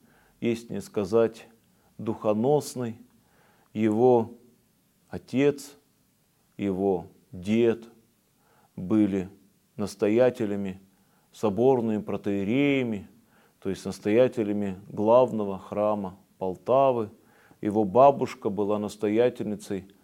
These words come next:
монастыря под Полтавой.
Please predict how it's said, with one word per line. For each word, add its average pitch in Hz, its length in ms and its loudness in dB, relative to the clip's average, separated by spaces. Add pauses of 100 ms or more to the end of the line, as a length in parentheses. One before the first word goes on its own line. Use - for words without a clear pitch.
(140)
монастыря 110 880 -2 (460)
под 117 300 -4
Полтавой. 117 720 0